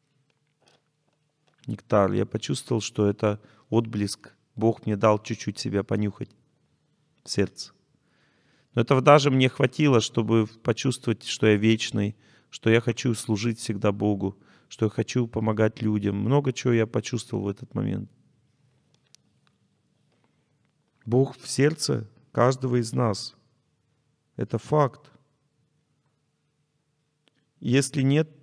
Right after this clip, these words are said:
как объяснить обратное? Супруга пытается руководить семейными отношениями.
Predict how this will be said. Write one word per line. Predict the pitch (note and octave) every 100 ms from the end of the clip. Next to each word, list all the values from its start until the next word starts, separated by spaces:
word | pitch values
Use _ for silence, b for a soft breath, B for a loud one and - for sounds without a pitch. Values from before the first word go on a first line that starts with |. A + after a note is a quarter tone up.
| _
как | - C3+ C3+
объяснить | A#2 A#2 - C3 B2 -
обратное? | G#2+ A#2 A2 - G2+ F#2+ - _ _ _
Супруга | - B2 C#3+ C#3+
пытается | C3 C3 C#3+ C3+ B2+ - B2 A2+ - _ _ _ _ -
руководить | A#2 A#2+ B2 B2+ B2+ C3+
семейными | - A#2 B2+ B2+ A#2+ A#2
отношениями. | - A#2 - C#3 A2 G2+ F#2+